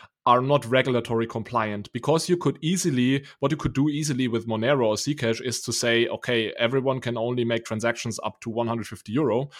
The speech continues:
That's not a problem at all to implement it. What you cannot implement in the current model of, of Zcash, at least, is that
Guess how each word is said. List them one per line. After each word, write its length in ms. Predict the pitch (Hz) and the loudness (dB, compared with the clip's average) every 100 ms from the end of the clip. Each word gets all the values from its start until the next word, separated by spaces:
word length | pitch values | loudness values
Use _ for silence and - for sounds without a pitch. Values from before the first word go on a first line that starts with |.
| - _ | -20 _
That's 220 | 107 - | -4 -4
not 180 | 127 127 | -4 -2
a 40 | 110 | 0
problem 320 | 123 113 104 | -2 -2 -2
at 60 | |
all 160 | 110 139 | 2 2
to 120 | 131 | 2
implement 480 | 127 143 104 101 98 | -4 -4 -2 -4 -4
it. 140 | 139 - - - | -6 -6 -20 -10
What 160 | - 131 | -2 -2
you 60 | 135 | 0
cannot 340 | 131 147 160 | 0 0 2
implement 420 | 135 139 131 123 | 0 0 0 0
in 60 | 113 | -2
the 100 | 104 | -2
current 320 | 131 165 131 | -2 -2 0
model 260 | 127 131 120 | 0 2 2
of, 140 | 107 113 | 0 -6
of 80 | - | -6
Zcash, 400 | 165 - 113 107 | -6 -4 -4 -4
at 140 | 110 | -2
least, 320 | 120 143 - - - 131 | -2 -2 -6 -18 -4 0
is 240 | 139 - - | 2 0 -8
that 400 | 113 117 113 | -2 2 2